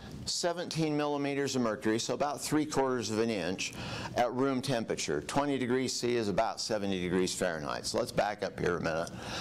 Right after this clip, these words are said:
So if you were to put water in this device, what it's saying is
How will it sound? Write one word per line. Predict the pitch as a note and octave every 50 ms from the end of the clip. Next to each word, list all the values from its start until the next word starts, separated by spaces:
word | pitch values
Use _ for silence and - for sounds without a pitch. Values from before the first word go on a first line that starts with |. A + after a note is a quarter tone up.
| - - - -
So | - - D#3+ C3+
if | - C3+
you | D#3 F#3+ G#3+
were | G#3 E3+
to | D3
put | - - E3+ D3 G2+
water | C3 C3+ D3+ D#3+ E3+ E3+ E3+ D3 C3+ A#2+ A2+
in | G#2+ A2+
this | G#2+ G#2 G2 -
device, | - B2 G#2+ A2 G#2 G2+ G2 F#2 G#2+ G#2+ - -
what | B2+ C3+ B2+
it's | A2 G#2 -
saying | - D3+ D3 D3 C#3 B2
is | A2 G2+ G2+ G2+ G2 G#2 G#2 -